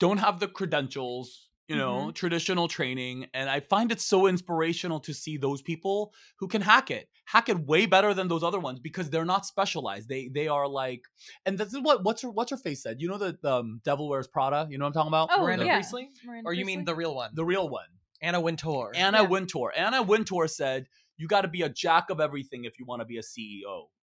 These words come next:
Speaker 2: Mm,
Speaker 1: Right?
Speaker 2: okay.
Speaker 1: And those people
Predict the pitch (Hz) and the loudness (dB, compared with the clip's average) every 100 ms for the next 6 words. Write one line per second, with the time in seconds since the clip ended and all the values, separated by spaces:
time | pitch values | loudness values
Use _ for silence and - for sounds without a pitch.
0 | - 226 233 247 233 196 180 117 131 190 | -20 -18 -14 -14 -12 -14 -8 -6 -2 -2
1 | 202 - _ _ _ 143 147 143 147 180 | -2 -8 _ _ _ -2 0 0 0 0
2 | - 175 - 107 113 | -4 -4 -4 -10 -12